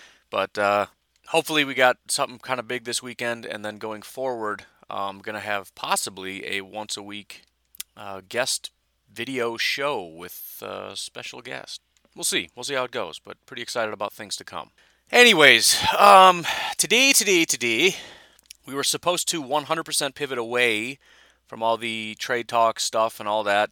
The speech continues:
um, but it, it just, it not only kept ramping up, but it kinda went in a different direction to the point where I can't, I mean, I can ignore it. I, I'm choosing not to. Now, the plan is get this out of the way, pivot, talk a little bit about the Texans,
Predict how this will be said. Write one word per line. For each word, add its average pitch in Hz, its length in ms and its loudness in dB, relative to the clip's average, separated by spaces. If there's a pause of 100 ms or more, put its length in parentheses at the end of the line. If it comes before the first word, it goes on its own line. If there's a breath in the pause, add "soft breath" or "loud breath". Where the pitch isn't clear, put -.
(120)
um, 95 440 -4 (120)
but 123 140 -4
it, 123 140 -8
it 123 120 -10
just, - 320 -2
it 131 120 -8
not 190 200 6
only 180 200 -4
kept - 280 0
ramping 117 480 -4
up, 104 240 -2 (540)
but 131 220 4
it 131 120 0
kinda 160 240 0
went 151 160 -6
in 135 60 -6
a - 20 -4
different 127 300 -6
direction 117 440 0
to - 100 -12
the 120 100 -8
point 135 260 -4
where 123 180 0
I 127 100 0
can't, - 520 -4 (160)
I 156 40 -6
mean, 202 120 2
I 202 60 10
can 240 380 2
ignore 98 360 -4
it. - 140 -12
I, 165 160 -6
I'm 180 160 -10
choosing 180 400 -6
not 110 280 0
to. - 160 -14 (380 loud breath)
Now, 165 220 8 (500)
the 147 120 0
plan 240 480 4
is 113 240 2
get 160 180 0
this 160 160 0
out 147 100 8
of 139 60 2
the 123 80 -6
way, 113 220 0
pivot, 123 380 -4
talk 127 200 -2
a 117 60 -8
little 135 260 -2
bit 117 220 -2
about 104 240 -4
the - 80 -20
Texans, 101 560 -8